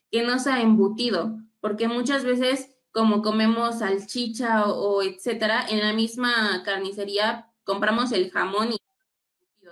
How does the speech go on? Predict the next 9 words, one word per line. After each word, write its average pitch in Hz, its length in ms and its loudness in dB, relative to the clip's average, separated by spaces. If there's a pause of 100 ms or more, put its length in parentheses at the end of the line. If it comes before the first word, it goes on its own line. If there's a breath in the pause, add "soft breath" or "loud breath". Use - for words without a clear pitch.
¿no? 185 180 -16
Todo 208 180 -4
sobrecargado. 185 840 -2 (1400)
Ese 277 240 4
es 320 60 4
el 254 140 2
primer, 226 380 4
este, 233 460 2
ingrediente. 196 720 -2